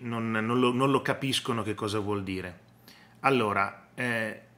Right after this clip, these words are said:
le temperature negli uffici non potranno essere superiori a diciannove gradi oggi.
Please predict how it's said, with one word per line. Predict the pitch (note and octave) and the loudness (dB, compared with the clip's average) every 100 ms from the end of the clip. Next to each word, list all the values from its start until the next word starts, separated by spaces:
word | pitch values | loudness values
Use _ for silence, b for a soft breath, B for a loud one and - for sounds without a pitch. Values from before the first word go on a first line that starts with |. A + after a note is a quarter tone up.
| - | -2
le | D#3+ | 0
temperature | E3+ F3 F#3 F#3 F3+ B2 | 4 4 4 2 4 4
negli | B2 D#3 | 2 0
uffici | G3 C3 - C3+ | 0 0 0 0
non | C#3 | 0
potranno | C#3+ C3 A2 B2 | 0 2 2 2
essere | A2+ A2 | 0 -2
superiori | - D3 D3 A2 | -4 0 0 2
a | G#2+ | 0
diciannove | G2+ A2+ A2 G#2 | -2 -4 -2 -2
gradi | G#2 F#2+ F2+ F2+ G2 - | 0 0 0 -6 -12 -8
oggi. | - G2 F2 F2+ F#2+ | 0 0 0 -8 -12